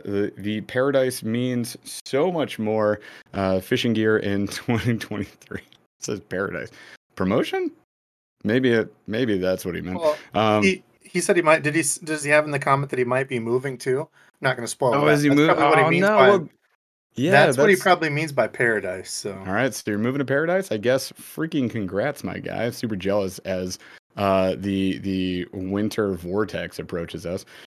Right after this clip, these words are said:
Speaker 1: Um, "I just don't know what my next assignment and location will be. I am stoked. It's been twenty years, man." Well, thank you for everything, my friend. You're awesome as always, and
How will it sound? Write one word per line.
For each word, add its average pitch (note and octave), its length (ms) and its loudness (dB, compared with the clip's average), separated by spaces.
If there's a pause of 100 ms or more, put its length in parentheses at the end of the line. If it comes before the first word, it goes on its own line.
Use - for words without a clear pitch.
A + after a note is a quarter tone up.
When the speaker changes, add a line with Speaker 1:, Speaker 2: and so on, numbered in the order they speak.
(140)
Speaker 1:
Um, G2 420 0 (120)
"I G#2+ 60 2
just A#2+ 180 0
don't B2+ 160 4
know B2 180 4
what A2+ 340 2
my G#2+ 440 0
next A2+ 300 -2
assignment A2 340 -2
and G2+ 100 -2
location G2+ 380 -2
will F2 140 -6
be. D3+ 440 2
I G#2+ 120 0
am G#2 100 -2
stoked. B2+ 500 2
It's - 160 -14
been G2+ 340 -4 (100)
twenty A#2+ 300 -10
years, G2+ 460 -12
man." A#2 240 -14 (520)
Well, A2 300 2 (180)
thank A2 180 0
you A#2 280 2
for G#2+ 340 -2
everything, G#2 420 -4
my G2+ 120 -4
friend. F#2+ 320 -6
You're - 200 -10
awesome G#2 340 -2
as E2+ 100 -10
always, A#2 720 2
and F#2 520 -4